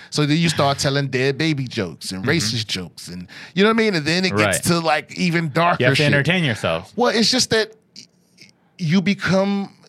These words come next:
Speaker 1: immune to the satisfaction of normal shit, right? And so I think when you at his level, I'm just imagining now,
Speaker 2: Mm-hmm.
Speaker 1: when you've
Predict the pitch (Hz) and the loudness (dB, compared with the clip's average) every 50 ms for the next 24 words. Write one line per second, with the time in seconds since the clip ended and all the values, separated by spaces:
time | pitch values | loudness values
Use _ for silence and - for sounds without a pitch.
0 | - - - - 175 170 165 165 165 170 185 202 220 220 214 208 202 190 185 185 | -20 -18 -6 -2 0 2 4 4 4 4 6 6 6 6 6 4 4 2 0 -2
1 | - - - - - 180 175 180 175 170 170 - - - 131 156 160 156 160 - | -6 -8 -4 -2 0 0 0 0 -2 -4 -8 -10 -14 -12 -6 -4 -2 -2 -2 -4
2 | _ - - - 185 170 160 156 151 - - - - - 170 165 151 131 131 135 | _ -10 -6 -2 0 0 0 0 0 -2 -2 -2 -2 -4 -2 -2 -2 -2 0 0
3 | 143 147 151 151 147 151 147 143 - 277 247 - - _ _ _ _ _ _ _ | 2 2 2 2 2 0 0 0 -2 -2 -4 -4 -6 _ _ _ _ _ _ _
4 | _ _ _ _ _ _ - 135 160 147 110 143 151 139 165 165 143 151 160 - | _ _ _ _ _ _ -2 -2 -2 -2 -2 -4 -4 -2 0 0 0 0 0 -2
5 | 202 196 190 - - - - - _ - 147 147 156 190 208 190 151 131 - - | -2 -4 -6 -8 -12 -20 -20 -10 _ -2 -2 0 0 0 2 2 2 2 2 2
6 | - 262 370 - 214 143 113 107 101 117 123 127 160 170 185 170 180 185 190 208 | 2 2 2 0 -2 -2 -4 -4 -2 -2 -2 0 0 2 2 2 2 2 2 2
7 | 214 196 165 139 127 117 110 104 101 107 110 113 117 113 143 147 156 165 170 180 | 2 2 2 0 -2 -2 -2 -2 -4 -4 -6 -6 -6 -4 -4 -4 -4 -6 -4 -4
8 | 175 175 170 156 135 | -4 -4 -4 -6 -6